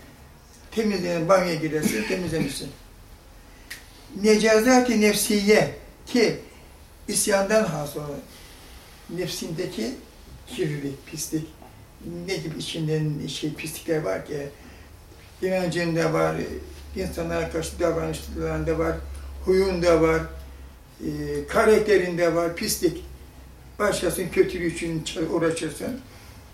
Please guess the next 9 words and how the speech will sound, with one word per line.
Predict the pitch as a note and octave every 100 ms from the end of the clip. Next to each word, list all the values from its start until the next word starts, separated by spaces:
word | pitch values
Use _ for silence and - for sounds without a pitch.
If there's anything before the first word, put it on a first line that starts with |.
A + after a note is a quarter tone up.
| - - A2 - - - - - - - - -
Bu | A#3 B3
da | A#3 B3+ - - - - - - - - - - A#3+
isyan, | - - G3+ G3+ F#3+ - F3 F3+ -
temizliğe, | F#3+ F#3 F3+ F3+
su, | - - -
su | - F#3+
buna | F#3 F#3+ -
kâr | - G#2
etmez. | - - D#3+ -